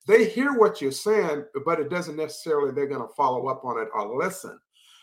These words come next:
And, uh, so you wanna ask for help. And I, I plead with my children, if you have something that you wanna know, you gotta ask. And today's children, they don't wanna ask anything.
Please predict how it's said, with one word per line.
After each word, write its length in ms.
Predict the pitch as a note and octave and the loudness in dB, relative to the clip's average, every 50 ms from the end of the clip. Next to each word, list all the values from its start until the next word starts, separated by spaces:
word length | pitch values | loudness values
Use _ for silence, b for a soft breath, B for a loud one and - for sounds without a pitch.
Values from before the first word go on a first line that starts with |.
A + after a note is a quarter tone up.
| b b b b | b b b b
And, 520 | - C3+ C3+ C3+ C3+ C3 B2+ B2+ B2 B2 - | -8 -6 -4 -4 -4 -4 -4 -6 -6 -8 -6
uh, 240 | B2+ B2+ B2+ B2+ A#2+ | -4 -2 -2 -2 -2
so 400 | - - D3 C#3 C#3 C3+ - - | -2 0 0 0 0 -2 -6 -12
you 220 | D#3+ D3 D3+ D#3+ D#3+ | -16 -14 -12 -8 -6
wanna 260 | E3+ E3+ E3+ D#3+ - - | -4 -2 -2 -2 -2 -2
ask 320 | D3+ D#3+ D#3+ D#3 - - - | -2 -2 -2 -2 -4 -6 -8
for 100 | C3+ B2+ | -8 -8
help. 380 | - - F3+ E3 D3 - - | -4 0 2 2 2 2 0
And 80 | C3 C#3+ | 0 2
I, 140 | D3 C#3+ C#3+ - - _ - | 2 2 0 -2 -8 _ -10
I 80 | C#3 C#3 - - - | -10 -10 -10 -12 -8
plead 260 | - E3+ F3+ F#3 F3+ - | -6 -4 -4 -4 -4 -8
with 140 | C3+ B2+ C#3+ | -12 -10 -8
my 140 | C3+ B2+ | -8 -8
children, 300 | B2+ - - C#3+ B2+ B2+ b b b b b b | -6 -4 -4 -4 -4 -6 b b b b b b
if 220 | b A2+ A2 A2 - | b -6 -6 -6 -6
you 120 | A2 G#2+ G#2 | -10 -10 -8
have 260 | A2+ A2+ B2 C#3 D3+ - | -6 -2 0 0 0 0
something 400 | - - F#3+ F#3+ F#3+ - G3 F#3+ | 0 0 0 0 0 -2 -2 -2
that 200 | F#3 F3+ F3+ - | -4 -6 -6 -6
you 80 | F#3+ F#3 | -4 -2
wanna 220 | F#3+ G3 G3 G3 | -2 -2 0 2
know, 140 | G#3 A3 A3+ | 2 2 2
you 140 | F#3 D#3 D3 | 2 -2 -2
gotta 280 | D#3 C#3+ D3 D3 - - D#3+ | -2 0 0 -2 -4 -2 -2
ask. 340 | G3 F#3+ C#3+ A2+ - - - - _ _ _ _ _ _ _ _ | 0 2 0 0 -2 -8 -14 -18 _ _ _ _ _ _ _ _
And 180 | - B2 B2 B2 | -8 -8 -6 -6
today's 640 | - C#3 D3 D#3 E3 G#3 B3 D#4 D4+ - - - | -8 -6 0 2 4 4 4 4 2 0 -4 -8
children, 580 | - - F#3 E3+ D#3 D3 D3 D3+ D3 D3 D3 C#3+ - _ _ - | -6 -2 2 4 6 6 4 4 2 0 -2 -4 -10 _ _ 2
they 160 | B2 C#3+ G#3 | 8 8 10
don't 260 | B3 A#3 F3+ E3+ E3+ | 10 10 8 6 4
wanna 220 | F#3+ A3+ A#3 - - | 2 2 2 2 2
ask 300 | D3+ D3 D3 C#3+ - D#3+ | 0 -2 -2 -4 -4 -2
anything. 480 | F#3 B3 D4 C#4 - C#3+ G#2+ F2 - | -2 -2 -2 -2 -4 -4 -4 -6 -8